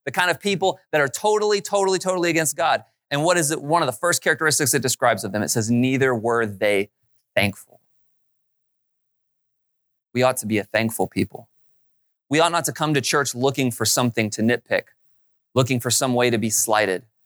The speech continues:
We ought to come with gratitude. We ought to think about one another and be grateful. You know, I said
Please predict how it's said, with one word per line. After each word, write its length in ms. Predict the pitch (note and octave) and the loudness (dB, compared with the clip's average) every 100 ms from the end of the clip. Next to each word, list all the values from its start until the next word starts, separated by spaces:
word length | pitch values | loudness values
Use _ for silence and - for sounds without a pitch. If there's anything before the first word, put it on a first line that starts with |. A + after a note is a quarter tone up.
| _ _ _ _ - | _ _ _ _ 0
We 80 | |
ought 40 | A#2 | 0
to 60 | |
come 200 | A2+ B2+ | 0 0
with 140 | A2 F#2+ | 0 0
gratitude. 460 | G#2 G#2+ - - _ _ _ _ _ _ _ _ _ _ _ _ _ _ _ _ _ _ _ _ _ _ _ _ _ - | 0 -2 -4 -12 _ _ _ _ _ _ _ _ _ _ _ _ _ _ _ _ _ _ _ _ _ _ _ _ _ -2
We 80 | |
ought 100 | B2 | 0
to 60 | B2+ | 0
think 140 | B2 | -2
about 220 | A2 A2 F#2 | -2 0 0
one 100 | A2 | -2
another 280 | A2 A2 | 0 0
and 180 | G2 G#2 | 0 -2
be 100 | G2 | -6
grateful. 640 | G2+ A2 A2 - - F#2 - _ _ _ _ _ _ _ _ _ _ - | -4 0 0 0 -4 -6 -6 _ _ _ _ _ _ _ _ _ _ -2
You 60 | |
know, 40 | A#2 | 0
I 40 | |
said 240 | - A2 | 0 -2